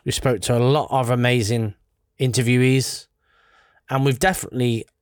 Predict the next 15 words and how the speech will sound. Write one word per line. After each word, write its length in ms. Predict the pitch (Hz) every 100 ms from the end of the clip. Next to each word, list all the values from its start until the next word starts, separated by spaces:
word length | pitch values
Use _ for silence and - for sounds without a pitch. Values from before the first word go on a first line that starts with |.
| _
definitely 520 | 139 - 120 107 107
learnt 500 | 120 123 120 107 - - _ _ -
so 400 | - - 139 127
much 580 | 113 - - - - _ _ _ _ _ _
from 220 | 120 107
these 140 | 107
podcasts. 880 | - - 107 - 98 - - - - _ _ _
And 120 | - 139
if 100 | 151
you 80 |
want 140 | 156 147
to 20 |
show 160 | - 147
your 220 | 135 135
appreciation, 880 | - 135 - 143 143 - 123 107